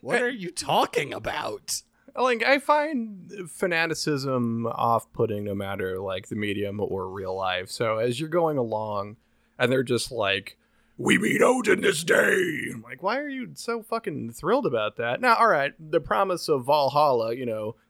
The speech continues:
Speaker 2: mead and serving wenches and hanging out with the gods, which they're seriously doing right that second, uh, I guess, but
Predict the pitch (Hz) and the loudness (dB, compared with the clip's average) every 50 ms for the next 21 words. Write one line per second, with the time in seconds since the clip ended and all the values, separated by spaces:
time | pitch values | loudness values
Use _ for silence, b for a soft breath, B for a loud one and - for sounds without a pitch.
0 | _ _ _ 123 139 139 131 127 131 131 131 135 127 117 110 110 107 113 123 - | _ _ _ -4 -2 -2 -2 -2 -2 -2 -4 -2 -2 -2 -2 -2 -8 -12 -14 -14
1 | _ _ _ _ _ _ _ - 143 - - 139 127 120 127 127 120 117 120 120 | _ _ _ _ _ _ _ -8 -2 2 4 6 6 6 4 2 2 2 2 2
2 | - 127 117 117 117 117 120 117 120 113 107 107 104 104 104 104 120 127 120 131 | 4 4 4 4 2 0 -2 -4 -4 -4 -4 -4 -4 -8 -8 -6 -4 -4 0 0
3 | 120 120 120 120 123 123 123 110 120 117 117 - - 120 117 104 104 101 110 123 | 0 0 0 -2 0 0 0 2 4 2 2 2 0 -2 0 2 4 4 4 4
4 | 143 135 123 123 117 - - 123 117 110 98 - - _ _ _ _ - - - | 2 2 0 -2 -2 -2 2 2 2 2 0 -6 -12 _ _ _ _ -8 -6 0
5 | - 160 147 143 135 - - 151 127 117 123 123 131 127 127 117 101 104 113 107 | 0 2 4 4 2 2 2 0 0 2 4 4 4 4 2 0 -2 -2 0 2
6 | 110 120 120 - 131 120 113 - - - 120 113 - - 139 143 143 131 135 - | 2 2 2 2 0 0 0 -2 0 0 0 0 2 0 0 0 0 -2 -4 -8
7 | - _ _ - 120 123 104 107 107 101 104 107 113 117 117 - 117 123 117 117 | -12 _ _ -12 -8 -8 -8 -8 -8 -8 -8 -10 -10 -12 -10 -8 -8 -4 0 2
8 | 117 127 131 117 110 110 - - - 123 110 110 | 2 2 2 2 0 -4 -6 -4 -2 0 0 0